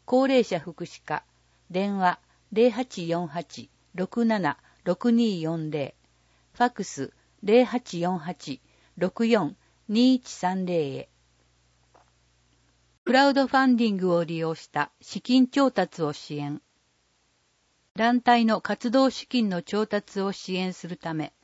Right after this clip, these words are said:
インターネット上のサイト、法人運営のものに限るを利用して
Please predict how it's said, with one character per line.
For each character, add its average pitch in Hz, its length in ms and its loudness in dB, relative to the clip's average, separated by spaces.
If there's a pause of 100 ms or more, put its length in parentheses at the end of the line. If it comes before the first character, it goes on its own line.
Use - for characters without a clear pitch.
(420)
イ 226 120 0
ン 247 60 2
タ 254 220 4
ー 247 40 6
ネ 247 120 4
ッ - 20 2
ト 240 240 2
上 220 260 2
の 214 100 0
サ 190 200 -4
イ 180 80 -6
ト、 - 280 -2 (540)
法 254 240 4
人 240 320 2
運 240 220 2
営 180 140 0
の 165 120 -2
も 151 140 -4
の 175 100 -4
に 170 80 -8
限 151 320 -8
る - 140 -14 (280)
を 202 200 2
利 190 160 -2
用 190 160 0
し - 160 -10
て - 240 0